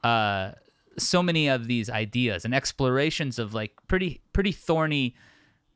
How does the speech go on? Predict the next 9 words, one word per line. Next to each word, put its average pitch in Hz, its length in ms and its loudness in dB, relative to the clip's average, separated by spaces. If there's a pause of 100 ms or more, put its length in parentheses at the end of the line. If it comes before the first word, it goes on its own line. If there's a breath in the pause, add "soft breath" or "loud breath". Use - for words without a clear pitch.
(160)
concepts. 156 600 0
You 131 60 2
know, 131 100 4
like, 123 140 0
I 139 100 6
remember 147 400 2
being, 127 240 0
like, 110 180 -2
very, 117 420 -2